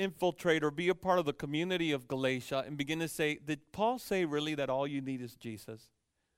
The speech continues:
No, it's not just Jesus. You need Jesus and a bunch of other things. They begin to teach the Mosaic law and begin to say that there are certain things within those six hundred and thirteen laws that they had to fulfill.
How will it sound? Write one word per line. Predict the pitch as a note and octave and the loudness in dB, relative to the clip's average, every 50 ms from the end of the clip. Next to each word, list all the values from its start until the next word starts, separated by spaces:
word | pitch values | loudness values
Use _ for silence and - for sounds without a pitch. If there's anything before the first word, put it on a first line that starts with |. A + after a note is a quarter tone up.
| _ _ _ _ - | _ _ _ _ -6
No, | F#3 F#3 | -4 -4
it's | D#3+ - - | -4 -4 -4
not | F3+ E3+ D3 | -4 -4 -4
just | C#3+ D3 C3 A#2 A#2 | -4 -6 -6 -6 -8
Jesus. | - D3+ D3+ D3+ D#3 - D3 B2+ - - | -6 -4 -4 -4 -4 -6 -10 -10 -8 -6
You | C3 | -4
need | C3+ C#3 C#3 B2+ - | -2 -2 -2 -4 -6
Jesus | - C#3 C#3 C3+ A#2+ C3+ C3 A#2 - | -6 -6 -6 -6 -6 -8 -10 -10 -10
and | - - C#3 C3+ B2+ A#2 A#2 A#2 B2 A#2 - _ _ _ _ _ _ _ _ _ _ _ _ _ _ _ _ _ _ _ _ _ _ _ _ _ _ _ _ _ _ _ | -10 -6 -4 -2 -2 -2 -4 -6 -8 -8 -12 _ _ _ _ _ _ _ _ _ _ _ _ _ _ _ _ _ _ _ _ _ _ _ _ _ _ _ _ _ _ _
a | - B2+ | -12 -10
bunch | A#2+ A#2 A2+ A2+ - B2+ | -8 -6 -8 -6 -8 -6
of | A2+ A#2+ | -4 -4
other | A#2 A2+ A#2 | -4 -4 -6
things. | - - C3 A2 F#2 D2+ _ - - - _ _ _ _ _ _ _ _ _ _ _ _ - | -10 -10 -12 -14 -14 -16 _ -20 -20 -20 _ _ _ _ _ _ _ _ _ _ _ _ 0
They | - D#3 | 2 2
begin | D3+ D3+ D#3+ C#3+ E3+ F3+ F3+ | 4 4 2 2 2 2 2
to | F3+ F3 | 2 0
teach | - - F3+ E3+ D#3+ D#3 D3 - - - _ _ _ _ _ _ - | 0 0 0 2 0 0 -4 -8 -18 -20 _ _ _ _ _ _ -8
the | B2+ C#3 | -6 -2
Mosaic | C3+ C#3+ C#3 C3+ - - - F#3 G3 G3+ F3+ D#3+ - - A#2+ | 0 0 0 -2 -2 0 2 4 4 4 4 2 0 -4 -2
law | B2 A#2+ G2+ G#2+ A2 A2 - _ _ _ _ _ _ _ _ - D3 | 0 0 2 2 0 -2 -4 _ _ _ _ _ _ _ _ -2 0
and | D3+ D3 D3+ D3+ D#3 C3 | 2 2 2 0 0 -2
begin | D3 D3+ C#3+ D#3+ F3 F#3 | -4 -2 0 0 0 0
to | F3+ | -2
say | D#3+ - F3+ | -2 -2 -2
that | E3+ E3 D#3+ | -2 -2 -2
there | C#3+ D#3+ D#3 | 0 2 2
are | D3 D3 | 2 0
certain | - - F#3 E3 F#3 | 0 -4 -2 -2 -4
things | E3+ - F#3 F3 D#3 - | -4 -4 -4 -4 -4 -4
within | D#3 D3 D3 | -6 -4 -2
those | C#3 C3+ C3 - | -2 -2 -4 -2
six | - F#3 F3+ - | -2 -4 -2 -2
hundred | - F3+ F3+ E3+ D#3+ | -2 -2 0 0 0
and | D3+ D3 - | -2 -2 2
thirteen | - D#3 D#3 D3+ D#3 - E3+ D#3+ D#3 D3+ | 2 2 2 2 0 -4 -4 -2 2 2
laws | D3+ D3+ D3+ D3 C#3+ - | 4 6 4 4 2 0
that | C3+ - | -6 -4
they | - C3 | -4 0
had | A#2+ D3 C#3 C3+ - | 2 2 2 2 0
to | C#3+ | -4
fulfill. | - - C3+ B2+ - - D3 C#3+ A#2+ G2+ G2+ | -8 -8 -8 -6 -2 2 2 2 2 0 -4